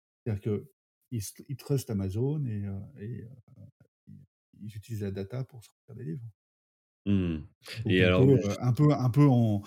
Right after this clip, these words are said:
Speaker 1: en regardant, heu, enfin, en tout cas, me, le, beaucoup d'éditeurs le font, heu,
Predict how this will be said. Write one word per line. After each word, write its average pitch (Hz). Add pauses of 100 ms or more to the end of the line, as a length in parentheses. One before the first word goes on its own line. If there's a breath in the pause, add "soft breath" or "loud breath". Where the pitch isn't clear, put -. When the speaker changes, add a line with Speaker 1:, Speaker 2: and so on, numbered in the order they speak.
(220 loud breath)
Speaker 1:
en 110
regardant, 113
heu, 98
enfin, 107
en 98
tout -
cas, 147
me, 117
le, 107
beaucoup 117
d'éditeurs 107
le 101
font, 120
heu, 110